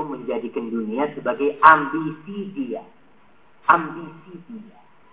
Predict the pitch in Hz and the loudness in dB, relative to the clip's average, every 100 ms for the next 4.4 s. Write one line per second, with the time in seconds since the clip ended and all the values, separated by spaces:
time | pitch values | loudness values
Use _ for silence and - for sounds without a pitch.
0 | - - - - - - - - 294 196 | -20 -20 -20 -20 -20 -20 -20 -6 4 6
1 | 190 196 220 185 180 185 208 208 208 208 | 6 12 12 12 12 12 10 6 6 8
2 | 202 185 175 175 196 202 190 151 147 123 | 8 4 4 2 2 0 0 2 2 2
3 | 104 104 - 196 190 196 233 240 233 - | -2 -6 2 8 10 12 10 10 8 8
4 | - - - - | 6 4 -8 -10